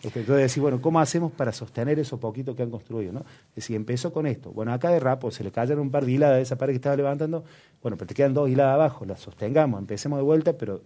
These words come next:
de dos hiladas más arriba. Entonces, en algún momento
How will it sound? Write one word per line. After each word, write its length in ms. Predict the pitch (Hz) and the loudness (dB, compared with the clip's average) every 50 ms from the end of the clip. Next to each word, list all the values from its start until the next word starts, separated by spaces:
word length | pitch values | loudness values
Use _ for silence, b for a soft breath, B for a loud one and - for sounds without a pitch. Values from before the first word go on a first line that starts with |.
| _ _ | _ _
de 160 | - - 76 | -20 -14 -6
dos 160 | 85 120 127 | -2 0 0
hiladas 260 | 117 113 127 131 131 | 2 4 4 4 4
más 200 | 123 127 131 123 | 4 4 4 2
arriba. 340 | 120 131 156 170 170 151 123 | 2 2 2 2 2 2 2
Entonces, 240 | 113 131 135 127 127 B B B B B - | 0 -2 -4 -6 -6 B B B B B -2
en 100 | 117 120 | 2 2
algún 280 | 120 131 143 185 190 | 4 4 2 2 0
momento 600 | 180 170 165 175 180 185 175 170 - 190 196 - | 0 0 0 0 0 -2 -2 -4 -6 -8 -8 -10